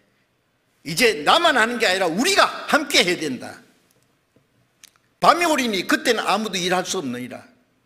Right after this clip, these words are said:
예. 일할 수 없는 밤이 속히 올 겁니다.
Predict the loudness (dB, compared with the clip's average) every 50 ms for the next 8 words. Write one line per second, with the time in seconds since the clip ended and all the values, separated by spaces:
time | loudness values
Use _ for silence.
0 | _ _ _ _ _ _ _ _ _ _ _ _ _ -18 -14 -12 -10 -10 -10 -10
1 | -12 -14 -16 -18 -20 _ _ _ _ _ _ _ _ _ _ _ _ _ _ _
2 | _ _ _ _ _ _ _ _ _ -4 -2 0 0 0 0 -2 -4 -4 -4 -4
3 | -6 -6 -8 -8 -8 -6 -6 -6 -6 -6 -8 -8 -10 -10 -12 -12 -14 -16 -16 -16
4 | -16 -16 -20 -20 _ -20 -20 -20 -20 -20 _ _